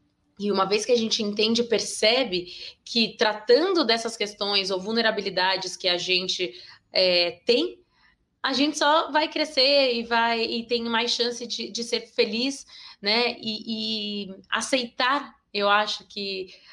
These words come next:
algumas questões que se a gente simplesmente colocar numa gavetinha, fechar e fingir que elas não existem, em algum momento isso vai virar um problema. Pode, às vezes, virar até um problema na nossa saúde, né? Por isso que é, é tão importante. Então, aqui um,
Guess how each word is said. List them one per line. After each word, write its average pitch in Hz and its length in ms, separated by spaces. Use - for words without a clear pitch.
algumas 208 380
questões 214 420
que 240 140
se 233 100
a 220 40
gente 240 520
simplesmente 240 580
colocar 226 280
numa 226 160
gavetinha, 220 540
fechar 220 320
e 226 40
fingir 226 240
que - 60
elas 208 180
não 208 80
existem, 202 640
em 233 80
algum 240 240
momento 233 380
isso 240 160
vai 233 180
virar 220 160
um 196 60
problema. 170 500
Pode, 175 220
às 196 80
vezes, 214 180
virar 214 160
até 220 160
um 226 80
problema 233 300
na 233 140
nossa 220 240
saúde, 247 640
né? 180 240
Por 190 140
isso 208 260
que 220 220
é, 202 240
é 208 60
tão 208 160
importante. 220 640
Então, 208 240
aqui 208 240
um, 220 120